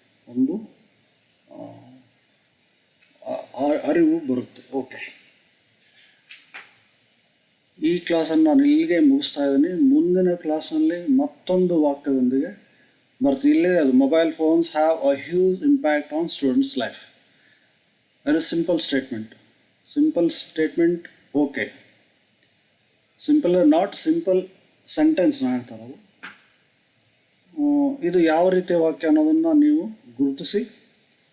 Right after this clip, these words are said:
ನೀವು ಟ್ರೈ ಮಾಡಿ. ಈ ಒಂದು ವಾಕ್ಯವನ್ನ ಕನ್ನಡಕ್ಕೆ ಭಾಷಾಂತರಿಸುವುದು ನಿಮಗೆ ನಾನು ಕೊಡುತ್ತಿರುವಂಥ ಒಂದು ಅಸೈನ್‌ಮೆಂಟ್. ನಾನು ಮುಂದಿನ ವಿಡಿಯೋದಲ್ಲಿ ಈ ವಾಕ್ಯ ಮತ್ತು ಇನ್ನೊಂದು ವಾಕ್ಯವನ್ನ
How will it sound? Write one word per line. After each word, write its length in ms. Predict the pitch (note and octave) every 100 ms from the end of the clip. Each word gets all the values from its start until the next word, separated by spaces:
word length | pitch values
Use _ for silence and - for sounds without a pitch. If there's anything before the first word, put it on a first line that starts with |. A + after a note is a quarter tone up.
| _ _ _ -
ನೀವು 140 | C#3
ಟ್ರೈ 220 | - E3+ G3
ಮಾಡಿ. 260 | D#3+ B2+
ಈ 260 | B2 C3+ D#3+
ಒಂದು 600 | D#3+ D#3 D3+ G3+ G#3+ - _ _ _ _ _ _ _ _ _ -
ವಾಕ್ಯವನ್ನ 580 | C3 C#3+ - D#3+ D3+ D#3 E3 -
ಕನ್ನಡಕ್ಕೆ 800 | D3+ F3 F3 F3 - F3 E3 -
ಭಾಷಾಂತರಿಸುವುದು 1300 | C3+ C3+ D#3+ D#3 D3+ D3 C3+ C#3+ C#3+ E3 A3 - _ _ _ _ _ _ B2+
ನಿಮಗೆ 580 | C#3 D#3+ F3 E3 E3+
ನಾನು 420 | D#3+ C#3+ D3 D#3+ D#3
ಕೊಡುತ್ತಿರುವಂಥ 800 | C#3+ C#3+ - D3 D3 C#3 C3+ E3 G#3+ - _ _ B2+
ಒಂದು 180 | D#3 C3
ಅಸೈನ್‌ಮೆಂಟ್. 580 | C3+ C#3+ B2+ A2+ G#2+ - _ _ _ - - - B2
ನಾನು 140 | B2
ಮುಂದಿನ 400 | C3 D#3+ G3 G3
ವಿಡಿಯೋದಲ್ಲಿ 840 | F3 D#3+ E3 E3 D#3+ E3+ G3+ - _ -
ಈ 160 | D#3 E3+
ವಾಕ್ಯ 380 | D#3+ D3+ F3
ಮತ್ತು 360 | F3 D#3 - C#3
ಇನ್ನೊಂದು 380 | C#3 D#3 D#3 C#3+
ವಾಕ್ಯವನ್ನ 440 | C#3 D3 C#3 C#3